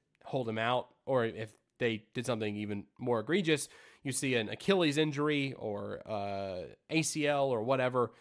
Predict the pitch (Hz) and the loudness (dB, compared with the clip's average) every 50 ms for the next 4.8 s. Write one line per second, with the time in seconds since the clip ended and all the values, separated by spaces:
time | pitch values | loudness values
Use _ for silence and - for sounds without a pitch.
0 | - - - - - _ - 123 123 120 113 104 135 127 - 127 120 - - 127 | -20 -20 -20 -20 -16 _ 0 2 2 2 2 0 -2 -4 -4 -4 -6 -4 -6 -8
1 | 127 - - 123 113 - - - 135 123 110 107 107 - 110 107 110 107 104 - | -6 -4 -4 -4 -4 -4 -4 -4 -2 -2 -2 -4 -4 -4 -2 -2 -2 -2 -2 -4
2 | - - 107 104 98 107 107 - - 107 104 98 95 95 - 113 - _ _ _ | -6 -6 -6 -6 -6 -8 -8 -6 -6 -4 -4 -4 -6 -8 -10 -12 -14 _ _ _
3 | _ _ _ _ _ _ _ _ - 120 117 110 107 107 101 98 98 101 - 107 | _ _ _ _ _ _ _ _ -8 -4 -4 -2 -2 -2 -4 -4 -6 -8 -8 -6
4 | 104 98 104 104 104 107 - - 113 113 - - - - - | -6 -6 -6 -8 -8 -8 -10 -12 -12 -12 -12 -12 -12 -12 -14